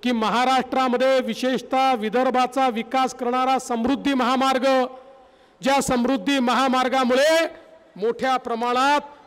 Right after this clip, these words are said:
आज विकास होतोय, तो समृद्धी महामार्ग आता गडचिरोलीपर्यंत करण्याचा निर्णय आम्ही घेतला आणि मुंबई ते गडचिरोली हे अंतर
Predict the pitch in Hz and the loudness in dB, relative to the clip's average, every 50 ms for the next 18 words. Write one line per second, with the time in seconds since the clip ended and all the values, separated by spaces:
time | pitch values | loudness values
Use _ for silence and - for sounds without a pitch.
0 | - - - - 202 233 240 208 214 180 196 208 - 262 269 277 - - 254 240 | -20 -10 -6 -2 -2 -2 -2 -2 -6 -8 -8 -4 -2 0 0 0 0 0 -2 -2
1 | 240 247 240 240 254 277 294 311 311 302 330 - - - - - - - - - | 0 0 2 2 2 4 4 2 2 0 -2 -6 -14 -20 -20 -20 -20 -20 -20 -20
2 | _ _ _ - 226 226 220 226 - 220 208 202 220 240 233 240 240 254 247 214 | _ _ _ -2 -2 -2 -2 -2 -6 -6 -6 -4 -4 -4 -4 -4 -4 -4 -4 -4
3 | 202 190 202 233 233 220 220 220 220 196 240 269 285 302 294 285 - - - - | -2 -2 -2 -2 0 0 0 -2 0 0 2 2 2 2 0 -2 -4 -10 -20 -12
4 | - 185 190 - 240 220 190 160 165 202 196 202 208 - 262 262 262 262 262 247 | -10 -10 -6 -4 -4 -4 -4 -4 -4 -2 -2 -4 -2 -2 -2 0 0 2 2 0
5 | 262 262 262 254 233 233 240 240 240 - 240 240 240 233 220 220 233 226 226 226 | 0 0 0 0 0 0 0 0 -2 -4 -4 -2 -2 -2 -2 -2 -2 -2 -2 -2
6 | 247 233 220 214 214 214 214 226 220 214 208 208 226 220 - 185 196 190 214 220 | -4 -4 -2 -2 -2 -2 0 0 0 -2 -2 -2 -4 -4 -2 -4 -4 -2 0 0
7 | 233 262 294 302 302 262 - - - - - - - 180 214 233 226 208 208 220 | 2 4 4 4 2 0 -2 -6 -18 -20 -14 -8 -4 -2 0 0 2 2 0 0
8 | 220 220 220 247 254 254 247 254 254 254 - 233 233 233 226 - 269 269 269 254 | 0 0 0 2 2 0 0 0 -2 0 0 0 -2 -2 -2 -2 0 0 2 2
9 | 254 277 277 277 269 247 220 - - - - - - - - _ - 208 233 269 | 2 2 2 2 2 2 0 -2 -6 -14 -20 -20 -20 -20 -20 _ -4 0 0 0
10 | 269 - 220 226 220 226 285 294 311 330 330 320 | 2 0 -2 -2 -2 0 0 2 2 2 2 0